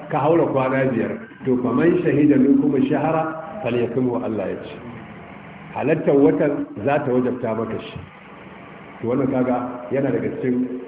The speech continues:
kasa'isu Ramadan. Allah ya sanya ɗaya daga cikin rukunan musulunci azumi, wato a cikin sa. Babban abokin gabanka shaiɗani, gabanka da shi gado ce, ba taka masa kai ba, ba zubar masa kai ba.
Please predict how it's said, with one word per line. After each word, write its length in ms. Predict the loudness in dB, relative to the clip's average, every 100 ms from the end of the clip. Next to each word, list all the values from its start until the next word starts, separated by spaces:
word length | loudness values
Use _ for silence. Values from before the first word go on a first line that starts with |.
| -10
kasa'isu 540 | -8 -4 -2 -2 -2 -2
Ramadan. 460 | -2 -2 -2 -2 -2 -6 -10 -6
Allah 320 | -2 0 0
ya 60 | -2
sanya 200 | -2 -2 0
ɗaya 160 | 0
daga 160 | 0 0
cikin 180 | -2 -4
rukunan 320 | -2 -4 -2
musulunci 460 | -2 -2 -2 -2 -2
azumi, 360 | -2 -2 0 2 0 -2 -6
wato 480 | -4 -2 -2 -4 -4 -8 -12 -12
a 60 | -12
cikin 400 | -12 -10 -4 -4
sa. 80 | -4 -8 -12 -14 -16 -16 -18 -18 -18 -18 -18 -18 -18 -18 -18 -18 -16 -6
Babban 280 | -4 0 0
abokin 400 | 2 2 2 2
gabanka 400 | 2 2 0 0
shaiɗani, 460 | -2 -4 -4 -4 -4 -8 -10 -10 -10 -14 -18 -20 -20 -14 -6
gabanka 440 | -2 0 0 0
da 100 | 0 -2
shi 140 | -2
gado 320 | 2 2 2 0
ce, 180 | -4 -8 -14 -20 -20 -20 -20 -14 -4
ba 140 | -4 0
taka 320 | 0 2 0
masa 240 | 0 0 0
kai 180 | 0
ba, 120 | 0 2
ba 200 | 2 0
zubar 200 | 2 2
masa 260 | 2 0
kai 180 | -2 -4
ba. 160 | -4